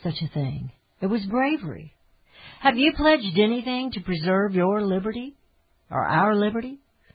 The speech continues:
to restore our constitutional republic? Many of us are descendants of those who fought against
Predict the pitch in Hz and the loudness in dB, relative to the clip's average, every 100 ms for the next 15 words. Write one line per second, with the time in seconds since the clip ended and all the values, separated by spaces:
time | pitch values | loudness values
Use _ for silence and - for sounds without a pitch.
0 | _ - - - 247 214 - - 208 240 | _ -20 -12 -2 0 2 0 2 4 6
1 | 196 175 220 - 165 196 - 202 196 214 | 4 4 2 0 0 0 -4 -12 -6 -4
2 | 208 220 208 208 202 - 180 185 254 311 | -4 -2 -2 -2 -2 0 0 0 -10 -12
3 | - - _ _ _ _ _ _ - - | -20 -20 _ _ _ _ _ _ -20 -20
4 | - 220 277 320 208 151 151 - 190 180 | -6 6 8 8 6 6 4 4 2 2
5 | 202 - 277 359 226 165 185 156 185 175 | 0 -2 -2 0 0 0 -2 4 6 6
6 | 160 - 160 - 180 160 156 180 170 | 4 -2 -4 4 6 6 4 -2 -2